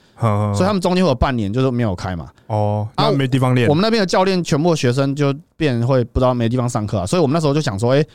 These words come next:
Speaker 2: 那我就把这些教练全部问一问，然后他们有多少学生，大概算一下，
Speaker 1: 嗯。
Speaker 2: 我就知道说，哎，如果我，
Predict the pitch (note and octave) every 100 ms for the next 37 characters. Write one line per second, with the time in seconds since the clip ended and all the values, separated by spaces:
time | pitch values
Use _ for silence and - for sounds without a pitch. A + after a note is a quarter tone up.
0 | _ _ F#3+ D3 C#3+ E3 C#3+ A2 C#3 D#3
1 | D3+ D3 C3 A#2 C#3 B2 C3 A2+ - _
2 | _ _ A#2 C#3 D#3+ C#3+ G#2+ C3+ G#2+ G2+
3 | G#2+ C3 C3+ B2+ C#3 A2 F#2+ G2 E2 -
4 | A#2 B2 F3+ F3+ E3+ D#3+ D#3+ F3+ E3+ F3
5 | A#2+ G#2+